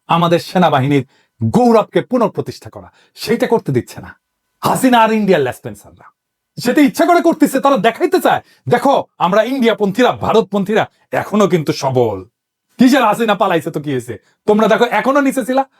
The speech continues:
আগেও নিচে ছিলা, এখনো নিচেই থাকলা। সুতরাং প্রফেসর ইউনূসই একমাত্র সেনাবাহিনীর সামনে দৃষ্টান্ত স্থাপন করতে পারবেন যে ন্যায়ের পক্ষ শেষতক বিজয়ী হয়। সেনাবাহিনীর সংখ্যাগরিষ্ঠ সদস্যদের সামনে সেনাবাহিনীর ন্যায়ের দেশপ্রেমিক সেনা সদস্যরা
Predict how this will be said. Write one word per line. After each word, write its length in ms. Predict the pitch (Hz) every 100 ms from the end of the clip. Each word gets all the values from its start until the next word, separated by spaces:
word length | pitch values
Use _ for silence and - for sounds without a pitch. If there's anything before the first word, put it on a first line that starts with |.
| -
আগেও 240 | 185 220
নিচে 260 | 269 269 254
ছিলা, 180 | 269 285 _ -
এখনো 260 | 160 196
নিচেই 260 | 196 135 196
থাকলা। 280 | 110 - - _ _ _ _ _ _ _ -
সুতরাং 280 | 240 247 247
প্রফেসর 300 | 247 233 302
ইউনূসই 300 | 302 294 269
একমাত্র 360 | - 233 233
সেনাবাহিনীর 420 | 220 240 202 202 190
সামনে 280 | 214 202 185 _ -
দৃষ্টান্ত 340 | 202 - 202 185
স্থাপন 300 | - 180 185
করতে 220 | 170 170
পারবেন 280 | 160 147 143 _ _
যে 160 | 120 208
ন্যায়ের 360 | 202 240 294 233
পক্ষ 360 | 240 - 233
শেষতক 440 | 160 - 208 - 190
বিজয়ী 420 | 127 160 131 107
হয়। 200 | 101 92 _ _ _ _ _ _ _
সেনাবাহিনীর 560 | - 202 208 190 208 214
সংখ্যাগরিষ্ঠ 580 | - 196 208 208 190 196
সদস্যদের 480 | - 175 - 185
সামনে 300 | 175 175 151 - _ -
সেনাবাহিনীর 520 | 185 196 190 190 185
ন্যায়ের 360 | 151 170 185 180 _ 123
দেশপ্রেমিক 440 | 160 - 180 180
সেনা 220 | - 202
সদস্যরা 520 | 170 156 160 180 143